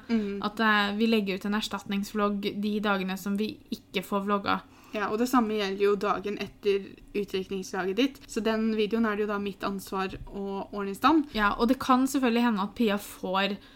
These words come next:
Speaker 2: filma noen småklipp med meg den dagen som vi kan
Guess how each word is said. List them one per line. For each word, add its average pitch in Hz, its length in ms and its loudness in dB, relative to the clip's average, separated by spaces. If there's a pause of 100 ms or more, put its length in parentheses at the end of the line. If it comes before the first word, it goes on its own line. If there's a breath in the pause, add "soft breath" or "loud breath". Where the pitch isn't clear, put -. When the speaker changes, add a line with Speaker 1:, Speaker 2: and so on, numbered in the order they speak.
(320 loud breath)
Speaker 2:
filma 190 320 4
noen 196 160 0
småklipp 190 500 0
med 196 140 0
meg 185 400 -2
den 190 240 2
dagen 185 440 0 (340 loud breath)
som 208 180 0
vi 208 80 4
kan 196 420 -2